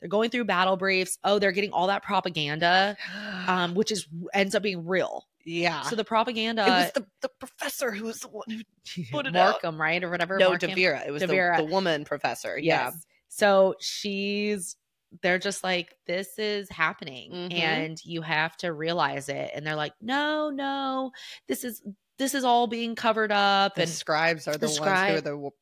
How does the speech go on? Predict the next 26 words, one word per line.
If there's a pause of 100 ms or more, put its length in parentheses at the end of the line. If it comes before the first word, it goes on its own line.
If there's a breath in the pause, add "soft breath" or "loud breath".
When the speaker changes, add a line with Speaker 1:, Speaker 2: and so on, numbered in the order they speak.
Speaker 2:
bad
people,
Speaker 1:
Yeah.
Speaker 2:
man.
They're
the
ones
hiding
everything
from
everybody, (520)
which
I
didn't (160)
think
about
that
before.
Like,
I
was
like,
"Oh,
it's,
you
know,